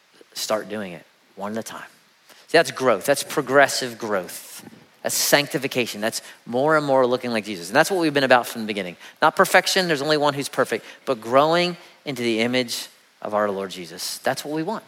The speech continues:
right? That's what we want. So let me pray, and we'll sing one song, and we'll be dismissed. Uh, and just pray,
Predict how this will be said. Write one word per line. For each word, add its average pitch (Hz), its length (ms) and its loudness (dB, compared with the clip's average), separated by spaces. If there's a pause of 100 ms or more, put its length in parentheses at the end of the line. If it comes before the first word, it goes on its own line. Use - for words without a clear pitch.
(540)
right? 139 200 -12 (160)
That's - 240 -6
what - 80 -18
we 101 100 -14
want. - 200 -20 (340)
So - 120 -2
let 202 80 4
me 226 80 6
pray, 135 360 4 (960)
and 131 80 -4
we'll 131 60 -2
sing 139 260 0
one 127 180 0
song, 113 380 2 (1160)
and 151 100 6
we'll 139 80 4
be 123 100 2
dismissed. 120 640 0 (380)
Uh, 117 220 0
and 127 80 -6
just 160 140 -6
pray, 180 280 6